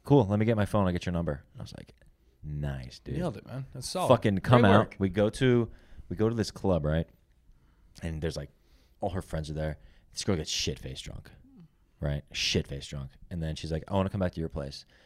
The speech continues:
Speaker 1: And I'm sit-, we're, like, sitting down. I'm like,
Speaker 2: And
Speaker 1: "Nah."
Speaker 2: you're still sober, Joe, right?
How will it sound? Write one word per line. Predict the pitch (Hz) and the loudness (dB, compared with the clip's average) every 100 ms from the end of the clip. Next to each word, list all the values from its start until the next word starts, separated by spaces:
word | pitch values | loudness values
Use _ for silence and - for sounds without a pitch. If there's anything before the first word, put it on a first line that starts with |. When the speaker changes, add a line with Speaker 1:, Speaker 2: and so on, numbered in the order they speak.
| _ | _
Speaker 1:
And | 87 | -4
I'm | |
sit-, | 87 - 87 | -4 -4 -4
we're, | 85 | -4
like, | 80 | -6
sitting | - 92 87 | -6 -6 -6
down. | 80 76 80 | -8 -6 -6
I'm | 76 | -6
like, | 76 _ - - _ _ | -10 _ -20 -20 _ _
Speaker 2:
And | 107 | 6
Speaker 1:
"Nah." | 110 | 8
Speaker 2:
you're | 147 | 6
still | - 143 | 6 4
sober, | - 135 120 110 | 4 4 4 2
Joe, | 101 95 | 0 0
right? | 98 113 113 | 2 0 -2